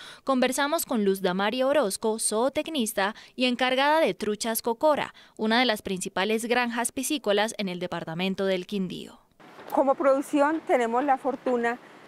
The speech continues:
Speaker 2: de contar con aguas, eh, que podríamos decir que son potables, agua de excelente calidad. Eh, aguas arriba de la, de la producción de truchas, nadie la toma.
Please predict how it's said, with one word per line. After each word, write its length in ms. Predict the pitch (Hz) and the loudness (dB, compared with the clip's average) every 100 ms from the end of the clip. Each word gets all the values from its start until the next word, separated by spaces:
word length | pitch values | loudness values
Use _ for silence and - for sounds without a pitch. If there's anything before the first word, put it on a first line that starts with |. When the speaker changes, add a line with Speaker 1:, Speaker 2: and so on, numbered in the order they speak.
| - | -4
Speaker 2:
de 160 | 202 214 | 0 0
contar 360 | 220 214 190 | 0 0 0
con 240 | - 233 226 | 0 0 2
aguas, 440 | 220 233 233 - - | 2 2 2 -2 -6
eh, 380 | 196 180 180 170 - - | -2 0 0 -2 -8 -10
que 80 | 240 | -2
podríamos 480 | 208 196 190 220 214 | 0 4 2 2 0
decir 240 | 202 180 | -2 -2
que 140 | 214 | -2
son 680 | 208 247 214 214 214 208 214 - - | 0 0 0 -2 -6 -8 -12 -8 -2
potables, 460 | 220 254 202 185 | 2 4 2 2
agua 220 | 190 202 | 2 2
de 40 | 226 | 2
excelente 400 | - 180 175 202 | 0 -6 -6 -6
calidad. 460 | 214 175 190 180 - - - - - - - - - | -4 -2 0 -2 -6 -20 -20 -20 -20 -20 -20 -8 2
Eh, 180 | 220 214 | 4 4
aguas 300 | 247 247 320 | 2 2 0
arriba 380 | 311 254 240 262 | 0 4 4 4
de 40 | |
la, 220 | 247 220 | 4 2
de 140 | - 214 | 2 2
la 100 | 202 | 2
producción 400 | - 208 214 196 | 4 2 4 0
de 80 | 214 | 0
truchas, 340 | 277 277 277 - | -2 -2 -4 -6
nadie 360 | 220 214 196 214 | -4 0 0 0
la 120 | 214 | -2
toma. 320 | 220 208 220 | -2 -2 -4